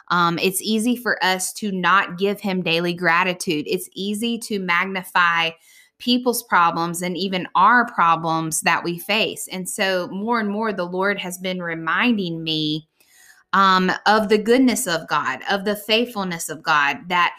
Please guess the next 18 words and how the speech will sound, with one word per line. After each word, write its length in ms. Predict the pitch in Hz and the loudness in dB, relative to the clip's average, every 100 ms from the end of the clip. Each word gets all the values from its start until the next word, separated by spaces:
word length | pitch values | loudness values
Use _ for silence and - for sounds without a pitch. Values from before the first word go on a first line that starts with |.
| - _ | -16 _
he 200 | 220 226 | -2 0
continually 840 | 214 202 - 254 277 277 269 247 | -2 0 2 4 6 6 4 2
invites 600 | 208 185 190 214 - - | 0 2 0 0 -4 -6
me 200 | 202 - | -6 -6
in 400 | 185 190 165 165 - | -6 -4 -4 -6 -6
every 280 | 185 196 202 | -4 -2 -2
single 380 | - 208 190 170 | 0 0 0 -2
day 500 | 180 175 151 151 - _ _ _ - | 2 4 4 0 -6 _ _ _ 2
where 120 | 202 | 4
he 120 | 202 | 4
says, 240 | 202 196 - | 2 0 2
"Hope, 240 | 214 214 | 2 4
I 120 | 185 185 | 2 2
just 280 | 214 240 | 0 0
want 240 | 254 226 - | -2 -4 -4
you 120 | 208 | -6
to 120 | 208 | -6
come 380 | 196 208 190 | -8 -2 -2